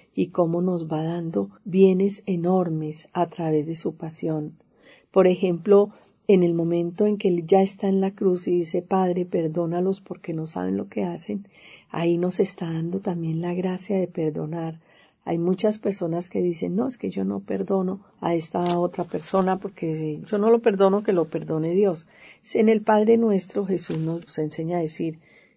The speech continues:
que Dios nos perdone como nosotros perdonamos, como decir, "La medida la ponemos nosotros". No es que yo no perdono, pero sí quiero que Dios me perdone a mí.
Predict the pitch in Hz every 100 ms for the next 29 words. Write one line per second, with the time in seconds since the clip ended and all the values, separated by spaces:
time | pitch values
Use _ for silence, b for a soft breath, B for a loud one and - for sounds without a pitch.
0 | b - 165 160 190 233 262 269 - -
1 | 180 175 175 185 202 175 160 156 151 156
2 | - 160 - - 160 156 151 147 143 147
3 | 156 - b b b - 165 165 151 -
4 | 180 180 175 170 160 156 190 202 208 185
5 | 160 160 151 151 165 160 156 - 170 160
6 | - - B B B B B 170 160 -
7 | 170 165 202 214 226 226 240 220 208 185
8 | 214 180 160 160 160 - 175 175 175 160
9 | 156 156 170 170 156 156 156 156 165 226